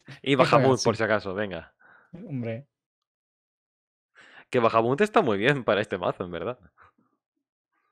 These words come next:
Speaker 1: Es un hechizo más, por tanto carga mágica bien.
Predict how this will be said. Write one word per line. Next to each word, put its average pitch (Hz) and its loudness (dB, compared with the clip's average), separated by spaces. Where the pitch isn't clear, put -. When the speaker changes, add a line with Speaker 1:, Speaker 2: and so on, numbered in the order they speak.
Speaker 1:
Es 110 -8
un 120 0
hechizo 117 -2
más, 175 0
por 107 -2
tanto 113 0
carga 107 0
mágica 110 -4
bien. 160 -4